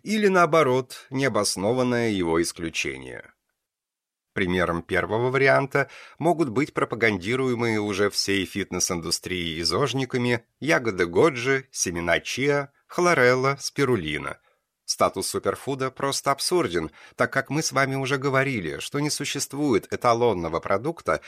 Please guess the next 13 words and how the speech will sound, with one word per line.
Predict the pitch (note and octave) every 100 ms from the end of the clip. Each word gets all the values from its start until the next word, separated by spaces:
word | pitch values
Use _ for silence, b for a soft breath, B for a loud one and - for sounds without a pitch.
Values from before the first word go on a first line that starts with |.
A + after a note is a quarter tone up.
| B B
относительно | A#2 A#2 C3 - C#3+ B2+ B2
которого | A#2 D3 D3+ B2+ A#2
можно | A2+ A2 A2+
было | G#2 G#2
бы | F#2 F#2+
раздавать | F#2 E2 E2 F2 -
статусы | - E2+ E2+ D#2+ - E2+
другим. | E2 E2 D2+ C2+ A#1+ _ B B B B
К | B
тому | - D3+ D3+ E3
же | D#3+
наш | C#3 B2 -
рацион — | B2 - - G#2 C3+